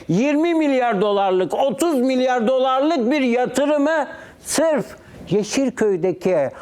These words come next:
havalimanının ismindeki Atatürk'ü çıkartmak için yaptı bu iktidar diyebilecek kadar şapşal,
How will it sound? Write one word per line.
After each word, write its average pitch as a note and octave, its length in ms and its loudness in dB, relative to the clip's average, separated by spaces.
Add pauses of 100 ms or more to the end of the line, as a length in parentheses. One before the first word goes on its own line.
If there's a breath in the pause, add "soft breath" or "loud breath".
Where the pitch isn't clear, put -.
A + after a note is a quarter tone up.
(260 loud breath)
havalimanının A3 760 0
ismindeki C4 880 0
Atatürk'ü C4+ 760 0
çıkartmak C#4+ 720 0
için B3+ 380 0
yaptı A3+ 580 0
bu A#3+ 100 2
iktidar A3+ 640 0
diyebilecek B3+ 840 0
kadar A#3+ 360 0
şapşal, G3 600 -2